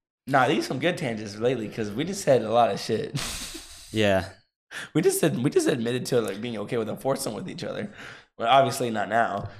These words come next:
Speaker 1: 'cause it would be weird. But for
Speaker 2: Don't
Speaker 1: some
Speaker 2: ever
Speaker 1: reason,
Speaker 2: say that again.
Speaker 1: I mean, you admit it. You, uh,
Speaker 2: Back then, it would have been okay.
Speaker 1: Back then, back then in that very exact
Speaker 2: You know, I
Speaker 1: situation.
Speaker 2: actually had to think about that.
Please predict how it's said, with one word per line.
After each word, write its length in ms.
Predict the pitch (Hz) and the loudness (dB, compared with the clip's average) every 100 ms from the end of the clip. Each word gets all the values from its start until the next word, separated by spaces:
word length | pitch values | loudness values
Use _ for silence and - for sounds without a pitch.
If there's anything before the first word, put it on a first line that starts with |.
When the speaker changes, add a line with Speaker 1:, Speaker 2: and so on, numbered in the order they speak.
| - | -14
Speaker 1:
'cause 300 | - 92 175 | -12 -10 -10
it 40 | - | -10
would 100 | 101 | -10
be 100 | 90 | -10
weird. 380 | 98 104 90 - _ _ _ _ _ _ _ _ | -8 -8 -8 -12 _ _ _ _ _ _ _ _
But 60 | 135 | 2
for 40 | |
Speaker 2:
Don't 180 | 123 127 | 4 4
Speaker 1:
some 120 | 131 | 6
Speaker 2:
ever 180 | 131 139 | 6 8
Speaker 1:
reason, 140 | 120 | 6
Speaker 2:
say 120 | 113 | 4
that 160 | 95 82 | 0 -2
again. 220 | 80 - - _ _ - _ _ _ - | -10 -16 -20 _ _ -20 _ _ _ -8
Speaker 1:
I 80 | 127 | -4
mean, 160 | 117 | -2
you 160 | 120 151 | 0 2
admit 240 | 117 117 | 2 -2
it. 240 | 107 - _ 113 | -4 -10 _ -10
You, 280 | 120 151 - | -6 -6 2
uh, 120 | 117 | 4
Speaker 2:
Back 300 | 131 147 156 | 6 6 6
then, 180 | 180 185 | 6 8
it 20 | |
would 140 | 147 | 8
have 40 | 131 | 8
been 420 | 123 113 107 80 - | 6 4 2 -4 0
okay. 120 | 120 | 4
Speaker 1:
Back 240 | 165 151 - | 6 4 4
then, 220 | 139 117 | 2 4
back 240 | 170 208 | 6 6
then 140 | 233 226 | 6 6
in 80 | |
that 320 | 190 147 135 123 | 8 6 4 6
very 300 | 180 208 208 | 8 8 6
exact 520 | 180 185 180 - 160 | 6 6 6 4 4
Speaker 2:
You 60 | 143 | 6
know, 80 | |
I 40 | 143 | 8
Speaker 1:
situation. 200 | 123 127 | 8 6
Speaker 2:
actually 140 | 226 | 8
had 100 | 120 | 6
to 60 | 104 | 4
think 160 | 107 | 0
about 220 | 107 95 - | 0 0 0
that. 340 | 98 85 - | 0 0 -12